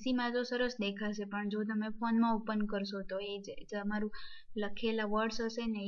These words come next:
એ ખોરવાઈ જશે. એના કરતાં બેટર કે તમે પી ડી એફ માં કન્વર્ટ કરો, તો પી ડી એફ જે છે એ તમારા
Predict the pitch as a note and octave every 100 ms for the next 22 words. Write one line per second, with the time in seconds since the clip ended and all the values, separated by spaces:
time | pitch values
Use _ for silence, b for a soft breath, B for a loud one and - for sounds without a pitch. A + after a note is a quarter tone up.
0 | A3 B3 - - A3 G#3+ G3 G3 - -
1 | - G3 G#3 G#3 G#3+ G#3+ G#3 G#3+ A3 A3
2 | G#3 G3+ G#3 G#3+ - A#3+ A3+ B3 A#3 A#3
3 | A#3 A3+ B3+ B3+ B3+ - G#3 G#3 - B
4 | B B - C#3+ G3 G#3 A#3 B3 A3+ A#3+
5 | A#3+ A#3+ A#3 A#3 A#3 A#3+ A#3